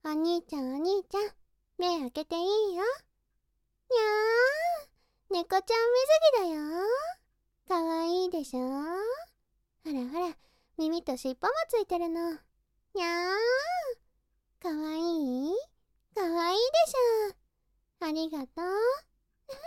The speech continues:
う。<laughs> でもお兄ちゃん、視線がエッチだにゃ。お兄ちゃんは猫ちゃんのおっぱいに興味津々だにゃ。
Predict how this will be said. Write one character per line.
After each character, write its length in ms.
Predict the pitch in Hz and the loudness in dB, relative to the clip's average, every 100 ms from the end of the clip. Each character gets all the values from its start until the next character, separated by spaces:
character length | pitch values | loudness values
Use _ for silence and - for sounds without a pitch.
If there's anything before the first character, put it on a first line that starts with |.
| 740 _ 698 719 - _ _ _ _ _ _ | -16 _ -8 -8 -12 _ _ _ _ _ _
う。 20 | 349 | -4
<laughs> 40 | |
で 140 | 311 | -2
も 220 | 277 240 220 | -2 -2 -4
お 20 | |
兄 340 | 233 277 349 | -4 -4 -6
ち 100 | - | -6
ゃ 80 | 349 | -6
ん、 160 | 294 269 _ _ | -6 -8 _ _
視 220 | - 233 | -6 -4
線 300 | 233 262 285 | -2 -4 -2
が 140 | 285 269 | -2 -4
エ 80 | |
ッ 20 | 277 | -4
チ 40 | |
だ 60 | 415 - 719 679 466 | -6 -8 -4 0 2
に 100 | 359 | 0
ゃ。 40 | 339 320 311 302 285 - _ _ _ _ _ _ _ _ _ _ _ - | -2 -4 -6 -8 -10 -16 _ _ _ _ _ _ _ _ _ _ _ -6
お 60 | 311 | -2
兄 320 | 302 311 302 | 0 -2 -4
ち 80 | 302 | -4
ゃ 60 | |
ん 60 | 247 | -4
は 120 | 208 | -4
猫 320 | 247 320 381 | -6 -4 -4
ち 80 | 370 | -2
ゃ 100 | 302 | -4
ん 80 | 262 | -4
の 200 | 220 254 | -2 -4
お 40 | |
っ 40 | 311 | -4
ぱ 180 | - 294 | -6 -6
い 60 | |
に 160 | 240 226 | -6 -6
興 260 | - 339 | -2 0
味 160 | 339 240 | 0 -2
津 260 | 247 240 262 | -4 -4 -4
々 60 | |
だ 60 | 349 415 494 640 679 605 453 370 | -4 -2 -2 -2 -4 0 0 0
に 120 | |
ゃ。 20 | 330 | -6